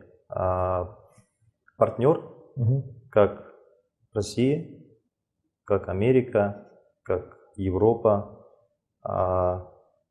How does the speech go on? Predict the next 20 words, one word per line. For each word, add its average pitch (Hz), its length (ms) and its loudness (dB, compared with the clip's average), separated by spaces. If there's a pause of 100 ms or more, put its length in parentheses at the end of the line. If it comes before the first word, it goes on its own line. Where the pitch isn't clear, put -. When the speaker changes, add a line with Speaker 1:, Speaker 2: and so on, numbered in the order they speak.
(440)
Speaker 1:
у - 60 -20
всех 170 300 -2
есть 127 260 0
свои 104 240 4
какие-то 101 380 -4
экономические 101 580 -2
интересы, 143 560 0
и 101 200 -6
именно 110 220 -2
так 120 220 2
это - 160 -8
надо 82 240 -6
воспринимать, 117 600 -4 (500)
а 101 80 -6
не 104 120 -2
как - 220 -4
угрозу. 95 540 -2 (1500)
А, 95 260 4
угроза, 160 680 6
она, 131 720 4